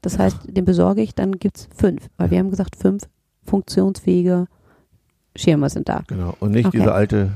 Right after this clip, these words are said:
Speaker 2: Gammelschirm, der jetzt schon ein Jahr da drin hängt.
Speaker 1: Mhm, okay. Ja, Fotodoku fand ich auch nochmal ein gutes Stichwort, ne, weil ich glaub, oft ist der Faktor Schmerz ja nochmal anders sichtbar im wahrsten Sinne des Wortes, wenn man's wirklich vor Augen hat.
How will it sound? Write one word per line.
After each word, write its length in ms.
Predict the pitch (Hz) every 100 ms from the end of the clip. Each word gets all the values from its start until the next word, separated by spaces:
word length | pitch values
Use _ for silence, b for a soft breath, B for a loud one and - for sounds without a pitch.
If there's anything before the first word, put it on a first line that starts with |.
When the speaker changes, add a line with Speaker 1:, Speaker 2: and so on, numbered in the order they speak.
| -
Speaker 2:
Gammelschirm, 1120 | 113 107 104 107 110 _ _ - - 104 104
der 100 | 95
jetzt 160 | 95 -
schon 320 | - 98 92 -
ein 200 | - 175
Jahr 200 | 160 -
da 100 | 104
drin 200 | - 95
hängt. 260 | 101 107
Speaker 1:
Mhm, 280 | 190 202 269 - _ 185
okay. 340 | - 170 - - B B B B B B
Ja, 260 | 170 156 - _
Fotodoku 540 | - 262 269 277 277 285
fand 180 | 226
ich 80 | 208
auch 60 | 226
nochmal 180 | 220 220
ein 40 |
gutes 260 | 220 214 208
Stichwort, 580 | 233 240 - 277 -
ne, 100 | 214
weil 140 | 214 147
ich 100 | - _
glaub, 260 | - 101 -
oft 180 | 214 -
ist 100 | -
der 160 | 107 208
Faktor 320 | - - 208
Schmerz 320 | 214 214 220
ja 80 | 214
nochmal 220 | 196 208
anders 360 | 196 214 214 196
sichtbar 520 | 190 175 233 - 226
im 100 | 220
wahrsten 300 | 214 208 -
Sinne 240 | 214 214 208
des 200 | 202 -
Wortes, 480 | 202 208 226 214 196
wenn 80 |
man's 340 | 202 202 - 185
wirklich 280 | 196 208 -
vor 160 | 170
Augen 260 | 180 160 151
hat. 220 | -